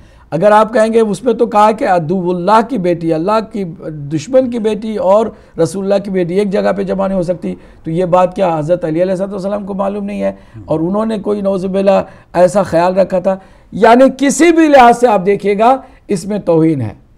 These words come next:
Speaker 1: पहली बात तो ये कि खारिजी है, खारिजी की हदीस जो मौला का दुश्मन है, मौला के खिलाफ कुछ भी बक सकता है, उसकी बात तो मोतबर नहीं होनी चाहिए था, लेकिन उन्होंने सही बुखारी में इसको डाल के मोतबर बनाने की कोशिश की। दूसरी बात यह है कि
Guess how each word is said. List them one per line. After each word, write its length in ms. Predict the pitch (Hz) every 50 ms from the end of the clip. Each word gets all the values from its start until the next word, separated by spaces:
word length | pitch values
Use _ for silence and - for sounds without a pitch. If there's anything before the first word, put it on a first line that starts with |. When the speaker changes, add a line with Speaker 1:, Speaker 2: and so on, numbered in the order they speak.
| - - - - - - -
Speaker 1:
पहली 240 | - 170 185 214 233
बात 260 | 196 214 208 208 208
तो 60 | 208 220
ये 200 | 220 220 226 220
कि 200 | - - 226 180
खारिजी 560 | - - 180 180 180 196 208 175 175 226 220
है, 140 | 220 214 -
खारिजी 460 | - 147 160 160 175 175 175 202 202
की 240 | - - 214 208 196
हदीस 400 | 180 165 151 185 208 202 - -
जो 160 | 196 190 175
मौला 300 | 160 160 160 170 185 190
का 140 | 190 - 190
दुश्मन 400 | 156 160 147 156 180 208 202 202
है, 60 | 202
मौला 300 | 185 175 175 185 196 196
के 160 | 190 196 202
खिलाफ 320 | 156 175 180 202 196 190
कुछ 160 | - 190 175 160
भी 120 | 175 226
बक 200 | 202 214 196 -
सकता 280 | 170 208 190 190 214 214
है, 200 | 214 226 226 - - - - - - -
उसकी 280 | 202 - - - 214
बात 280 | 185 170 - 269 262 -
तो 60 | 214
मोतबर 420 | 196 190 175 - - 202 196 202
नहीं 100 | 190 226
होनी 200 | 220 208 208 214
चाहिए 220 | 196 208 208 202 185
था, 180 | 185 160 156 - - - -
लेकिन 240 | 175 175 175 214 196
उन्होंने 400 | 196 190 196 202 202 202 202 196
सही 220 | - - 185 190
बुखारी 400 | 185 175 180 151 165 175 185 196
में 160 | 190 190 185
इसको 380 | 170 147 - 180 185 185 175 - - - -
डाल 240 | 151 170 175 185 175
के 140 | - 202
मोतबर 400 | 180 165 160 156 175 175 175 175
बनाने 300 | 170 165 160 160 156 160
की 140 | 147 160 160
कोशिश 320 | 151 - 151 123 135 139 131
की। 200 | - 135 - - - - - - - - -
दूसरी 280 | 151 196 196 - 240 240
बात 300 | 208 208 196 202 196 -
यह 180 | 214 220 220
है 220 | 220 226 233 240 233 240 - - - _ - _ _ _ _ _ _ _ _ _ _ _ _ _ _ _ _ - 190
कि 200 | 202 226 233